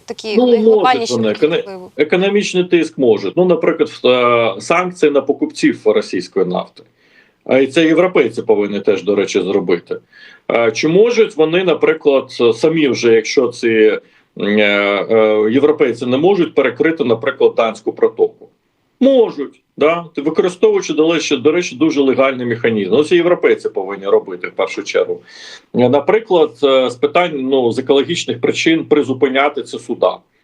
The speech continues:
Speaker 2: які йдуть через Данську та, та, е, протоку та Босфор.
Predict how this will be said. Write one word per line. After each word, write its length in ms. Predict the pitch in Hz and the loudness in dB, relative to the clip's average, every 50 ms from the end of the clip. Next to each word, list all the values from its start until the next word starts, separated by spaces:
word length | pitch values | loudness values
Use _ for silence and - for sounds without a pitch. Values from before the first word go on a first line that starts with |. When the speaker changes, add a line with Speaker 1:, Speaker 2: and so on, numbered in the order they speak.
| _ _ - | _ _ -6
Speaker 2:
які 220 | 113 113 113 - 135 | -6 -4 -2 0 0
йдуть 280 | 127 110 151 160 160 | 0 0 0 -2 0
через 240 | - 131 113 113 101 | 0 0 0 0 0
Данську 440 | - 127 135 147 143 - - 113 110 | 0 0 0 -2 -4 -6 -6 -4 -2
та, 180 | - 113 110 - - - 120 107 | 0 0 -2 0 0 0 0 0
та, 480 | 107 - 123 117 117 110 110 107 107 107 - - - - - _ - | 0 0 0 0 0 0 0 0 -2 -4 -8 -18 -20 -20 -10 _ -4
е, 60 | 110 | -2
протоку 480 | - - - 120 123 143 135 135 131 113 | -2 -2 -2 0 0 -2 -2 -2 -4 -2
та 140 | 123 127 113 | -2 -2 -2
Босфор. 540 | - 123 - - - - 90 90 85 - | -2 -2 -4 -4 -4 -6 -6 -6 -6 -8